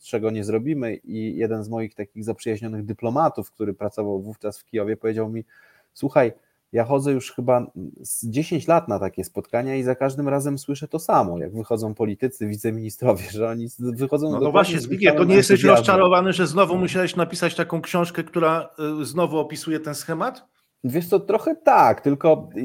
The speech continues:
Speaker 1: gdzieś tam z tyłu pozostaje, z tyłu głowy pozostaje nadzieja, że może właśnie ten spór o zboże i o, o kierowców, taki najgłośniejszy i najbardziej bolesny, taki ta, to wystąpienie Zełenskiego, wrzucenie nas do jednego worka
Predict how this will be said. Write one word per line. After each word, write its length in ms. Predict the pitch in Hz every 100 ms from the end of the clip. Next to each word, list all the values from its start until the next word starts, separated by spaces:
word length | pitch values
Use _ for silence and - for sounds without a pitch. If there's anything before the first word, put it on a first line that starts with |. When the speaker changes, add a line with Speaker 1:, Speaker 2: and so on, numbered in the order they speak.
| 135
Speaker 1:
gdzieś 420 | 131 131 185 214
tam 180 | 214 170
z 100 | -
tyłu 320 | 190 180 165
pozostaje, 640 | 170 160 147 139 160 151
z 60 | 147
tyłu 200 | 156 139
głowy 260 | 131 151 151
pozostaje 500 | 147 139 - 151 143
nadzieja, 460 | 135 117 143 143
że 120 | 135
może 240 | 135 135 135
właśnie 280 | 135 131 139
ten 140 | 131
spór 280 | - 147 156
o 120 | 131
zboże 500 | 117 127 156 147 117
i 140 | 104
o, 460 | 113 110 98 110 110
o 40 |
kierowców, 560 | 107 - 131 170 170 110
taki 280 | 104 101 104
najgłośniejszy 760 | 107 101 104 101 123 127 -
i 40 | 113
najbardziej 420 | 110 107 107 110
bolesny, 560 | 101 127 170 170 131 107
taki 360 | 101 - 107
ta, 160 | - 104
to 120 | 107
wystąpienie 520 | 104 - 107 147 156
Zełenskiego, 600 | 120 113 107 - 127 113
wrzucenie 440 | 101 104 101 127 120
nas 160 | 107
do 80 | 98
jednego 320 | 101 107 107
worka 460 | 101 110 - 107 101